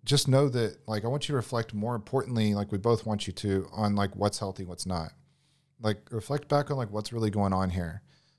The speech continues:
and really reflect on, like, what kind of next action step can I take to get help that I need to be able to improve the communication? 'Cause honestly, here's the thing. We never believe it's too late.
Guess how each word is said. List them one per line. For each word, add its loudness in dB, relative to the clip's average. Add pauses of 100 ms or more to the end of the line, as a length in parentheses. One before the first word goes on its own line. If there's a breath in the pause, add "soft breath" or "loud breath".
(140 soft breath)
and 0 (420)
really 2
reflect 0
on, 2
like, 4
what 2
kind -2
of -2
next -4
action -4
step -8
can 0
I 2
take 0
to -4
get -4
help -2
that -6
I -2
need -8 (480)
to -8
be 0
able 4
to -8
improve -2
the 0
communication? -2
'Cause 0
honestly, 2
here's 4
the -10
thing. 2 (400 soft breath)
We 2
never 2
believe -4
it's -10
too -10
late. -6